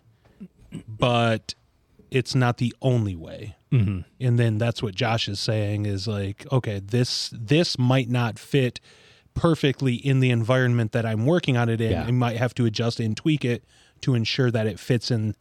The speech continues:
Speaker 3: Yeah.
Speaker 1: this environment. So it's
Speaker 2: Right.
Speaker 3: Yeah. So
Speaker 2: Mm-hmm.
Speaker 3: you're, you're, you're taking your knowledge and doing it your way based off of your com-, customer, right?
Speaker 2: Yeah.
Speaker 1: Yeah,
Speaker 3: How you do it.
Speaker 1: exactly. Yep.
Speaker 3: That's
Speaker 2: And
Speaker 3: it.
Speaker 2: there's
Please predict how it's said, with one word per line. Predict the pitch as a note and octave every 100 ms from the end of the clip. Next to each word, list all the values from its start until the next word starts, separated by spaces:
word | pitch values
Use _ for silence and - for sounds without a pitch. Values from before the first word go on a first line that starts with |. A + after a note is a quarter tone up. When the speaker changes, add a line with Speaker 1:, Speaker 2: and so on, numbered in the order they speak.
| _ -
Speaker 3:
Yeah. | G2
Speaker 1:
this | A#2 D#3+ -
environment. | C3+ A#2 A#2 A2 G#2+ G2 F#2+
So | - G#2+ G2+
it's | G2 - -
Speaker 2:
Right. | G#2 F2 F2+ F#2+ - _ -
Speaker 3:
Yeah. | D#3+ - - - _
So | - B2
Speaker 2:
Mm-hmm. |
Speaker 3:
you're, | A2 B2
you're, | A#2 A2 B2 G#2+ _ _ -
you're | B2
taking | A#2 B2+ A#2 B2 A2
your | G2+ A2
knowledge | A2 G#2 G#2 G2+ - -
and | G#2 F#2+ F2 F2
doing | A#2+ A2 A2 G#2+
it | A#2+ A2 -
your | A2 G#2 A2 G#2+
way | G2+ G#2+ G2+ G2+ F#2+
based | F#2 A2 G2 -
off | F#2+ -
of | F#2
your | F#2+
com-, | - F#2 F#2+ - _ -
customer, | A#2+ - D2 D#2
right? | E2+ - -
Speaker 2:
Yeah. | A#2 - -
Speaker 1:
Yeah, | C4+
Speaker 3:
How | D3
you | F#2+ A#2
do |
it. |
Speaker 1:
exactly. | B2+ - - F#2+ - - _
Yep. | D3+ D#3
Speaker 3:
That's | D3
Speaker 2:
And | E3+
Speaker 3:
it. |
Speaker 2:
there's | D#3+ G#2+